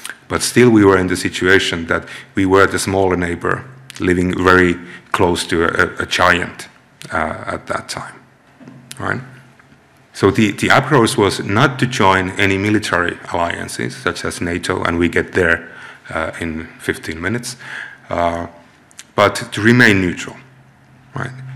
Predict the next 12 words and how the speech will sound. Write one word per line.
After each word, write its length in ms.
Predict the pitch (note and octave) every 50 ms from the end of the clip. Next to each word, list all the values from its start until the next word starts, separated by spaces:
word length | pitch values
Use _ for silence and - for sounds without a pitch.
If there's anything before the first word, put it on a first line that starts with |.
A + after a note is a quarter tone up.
| - - -
And 360 | G2+ F#2+ F2+ F2+ F#2 G2 - - - - - - -
try 440 | - - - A2+ A#2 B2+ C3+ D3 D3
to 180 | C3 - A2+
manage 640 | G#2 G2+ G#2+ A2+ B2 C3+ C3+ B2+ - - - - -
the 60 | G2+
relations 600 | F#2+ G2 G2 G2 G2 - - - F#2+ F2 E2+ -
by 280 | - - F2+ F2 F2+ F#2 F#2+ - -
using 380 | G2+ F#2+ G2 F#2+ - G2+ F#2+ F#2+
a 20 |
lot 200 | G2+ G#2 G#2 -
more 340 | G#2 F#2+ F#2+ F#2 F2 F2 - - -
softer 640 | - - - G2+ F#2 - - - F2+ E2+ D#2+ -